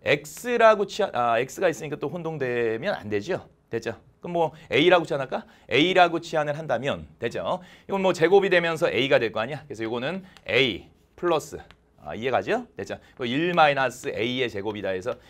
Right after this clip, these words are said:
요렇게 정리가 되고, 됐죠? 그럼 얘는 뭡니까? A 제곱에 마이너스 A 플러스 일 되나? 됐지? 어, 따라서 A 마이너스 이분의 일의 제곱에 플러스 사분의 삼이다 해서 여기까지 정리가 되잖아. 근데 결론 뭐냐면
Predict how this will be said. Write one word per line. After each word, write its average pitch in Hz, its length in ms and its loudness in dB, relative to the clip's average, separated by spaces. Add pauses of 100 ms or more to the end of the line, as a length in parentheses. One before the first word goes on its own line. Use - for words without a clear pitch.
(140)
요렇게 143 400 -2
정리가 107 400 -6
되고, 98 340 -10 (180)
됐죠? 113 440 -4 (220)
그럼 165 120 -8
얘는 175 160 -2
뭡니까? 151 520 -10 (160)
A 156 240 2
제곱에 151 580 2 (200)
마이너스 151 500 4
A 123 180 -2
플러스 147 320 -4
일 113 100 -6
되나? 127 280 -4 (420)
됐지? 135 300 -2 (160)
어, 131 100 -2
따라서 240 480 4 (240)
A 240 380 6
마이너스 196 580 4
이분의 202 720 -4
일의 175 240 6
제곱에 120 840 4 (100)
플러스 185 340 0
사분의 233 440 0
삼이다 185 340 0
해서 143 180 0
여기까지 156 400 0
정리가 110 300 -4
되잖아. 82 240 -8 (160)
근데 247 140 2
결론 202 260 10
뭐냐면 127 560 0